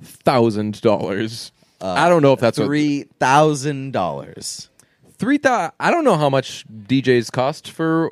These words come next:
Speaker 1: weddings.
Speaker 2: Somebody to tell us.
Speaker 1: Yeah.
Speaker 2: And, uh, you know what? We'll be, uh, we'll be one of those places that says, "Hey, uh, can't beat the price. Uh, find somebody who beats our price,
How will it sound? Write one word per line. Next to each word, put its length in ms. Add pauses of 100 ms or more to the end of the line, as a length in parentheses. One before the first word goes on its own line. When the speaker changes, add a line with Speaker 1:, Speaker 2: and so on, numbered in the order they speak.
Speaker 1:
weddings. 720 (680)
Speaker 2:
Somebody 300
to 100
tell 260
us. 400
Speaker 1:
Yeah. 240
Speaker 2:
And, 140
uh, 280 (680)
you 100
know 100
what? 220 (360)
We'll 180
be, 260
uh, 320 (400)
we'll 140
be 140
one 160
of 40
those 180
places 420
that 160
says, 400
"Hey, 260 (880)
uh, 320 (800)
can't 240
beat 120
the 60
price. 520 (380)
Uh, 300
find 340
somebody 360
who 400
beats 200
our 120
price, 400